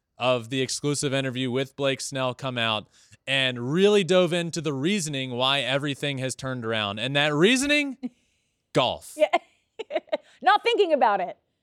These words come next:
Speaker 2: Not
Speaker 1: Golf.
Speaker 2: overthinking it.
Speaker 1: Yeah.
Speaker 2: Just having fun.
Speaker 1: Just back to not
Speaker 2: Yeah.
Speaker 1: overthinking it and playing a lot of golf and M L B The Show is the reason that Blake Snell is my starting pitcher on Team of the Month.
Speaker 2: All right, and wrapping things up with the closing pitcher,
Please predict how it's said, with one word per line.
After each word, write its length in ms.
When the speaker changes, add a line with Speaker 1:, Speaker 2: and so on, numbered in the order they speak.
Speaker 2:
Not 240
Speaker 1:
Golf. 240
Speaker 2:
overthinking 540
it. 180
Speaker 1:
Yeah. 340
Speaker 2:
Just 160
having 280
fun. 220
Speaker 1:
Just 160
back 360
to 300
not 220
Speaker 2:
Yeah. 60
Speaker 1:
overthinking 500
it 240
and 140
playing 340
a 60
lot 200
of 160
golf 340
and 160
M 120
L 140
B 140
The 120
Show 420
is 140
the 100
reason 480
that 160
Blake 240
Snell 380
is 260
my 380
starting 360
pitcher 360
on 200
Team 200
of 60
the 60
Month. 180
Speaker 2:
All 120
right, 120
and 140
wrapping 320
things 300
up 340
with 360
the 160
closing 480
pitcher, 560